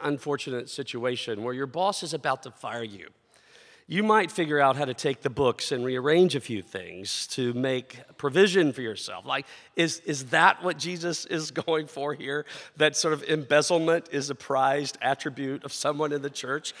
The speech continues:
Probably not. So let's take a stab at, at it, and it is a stab, believe me, but let's try.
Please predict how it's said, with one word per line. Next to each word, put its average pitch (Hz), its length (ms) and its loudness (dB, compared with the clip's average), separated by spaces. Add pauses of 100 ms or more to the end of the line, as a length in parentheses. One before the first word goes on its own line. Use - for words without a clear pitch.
(560)
Probably 277 640 4
not. 254 600 8 (1200)
So - 180 2
let's 240 180 10
take 220 160 8
a 180 40 6
stab 139 400 6
at, 131 240 2
at 127 180 6
it, 117 220 0
and 135 260 -2 (160)
it 165 220 0
is 160 160 4
a 143 60 0
stab, 120 500 2
believe 127 320 -2
me, 117 160 -2
but 156 280 2
let's 190 180 0
try. 117 400 4